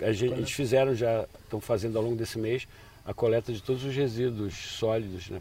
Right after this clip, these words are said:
Speaker 1: plástico, essas coisas todas. É, como lá não tem uma coleta regular, eles estão incinerando boa parte disso daí,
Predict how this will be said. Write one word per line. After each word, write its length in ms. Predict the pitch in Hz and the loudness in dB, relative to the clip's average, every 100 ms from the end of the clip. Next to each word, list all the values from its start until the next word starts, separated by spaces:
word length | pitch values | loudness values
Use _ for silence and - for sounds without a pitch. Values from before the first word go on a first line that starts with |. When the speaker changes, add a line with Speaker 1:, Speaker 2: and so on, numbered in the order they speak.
| - | -6
Speaker 1:
plástico, 460 | 90 90 92 - 78 | -2 0 -2 -6 -10
essas 220 | - 92 | -10 -6
coisas 300 | 104 98 - | -4 -4 -4
todas. 420 | 101 110 120 120 - - - - - - | -2 0 0 -6 -12 -16 -16 -16 -12 -4
É, 160 | 110 | -2
como 240 | 101 127 127 | 0 2 4
lá 80 | 117 | 4
não 80 | |
tem 100 | 110 | 2
uma 100 | 110 | 0
coleta 340 | - 113 110 113 | 2 0 2 0
regular, 340 | 107 110 110 | 2 2 2
eles 80 | 101 | 0
estão 160 | - 113 | -2 -2
incinerando 720 | 110 - 120 107 110 135 120 | -2 -2 -2 0 0 0 0
boa 200 | 101 98 | 0 0
parte 340 | 107 101 - | 0 -2 -4
disso 200 | 104 - | -10 -4
daí, 300 | 110 104 127 | 0 2 0